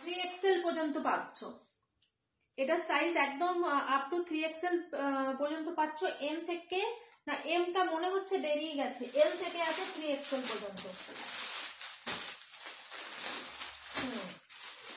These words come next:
Sorry, three এক্সএল না, ফোর এক্সএল পর্যন্ত পাচ্ছ। মানে, বা, যাদের একটু চেহারা বেশ, আহ, ভারী তারাও কিন্তু পাবে, ফোর এক্সএল পর্যন্ত কিন্তু পাচ্ছ।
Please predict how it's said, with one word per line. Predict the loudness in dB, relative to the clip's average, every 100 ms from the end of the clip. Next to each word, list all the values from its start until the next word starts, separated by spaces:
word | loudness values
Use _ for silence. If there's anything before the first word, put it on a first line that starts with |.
| -10 -8 -6 -8 -6 2
Sorry, | 4 4
three | 0 0
এক্সএল | 0 0 2 2
না, | 4
ফোর | 2 6 10 10
এক্সএল | 10 6 6
পর্যন্ত | 6 4 2
পাচ্ছ। | 2 2 0 -4 -10 -10 -18 _ _
মানে, | 2 4 6
বা, | 6 6 4
যাদের | 6 8 8 8 6
একটু | 6 4 2
চেহারা | 2 4 8 8
বেশ, | 8 4 2
আহ, | -2 -2 0 2
ভারী | 4 4 4 6
তারাও | 6 8 6
কিন্তু | 4 2
পাবে, | 2 2 2
ফোর | 4 6
এক্সএল | 4 2 -2
পর্যন্ত | 0 0 -2
কিন্তু | -2 -2 -2 2
পাচ্ছ। | 4 2 -2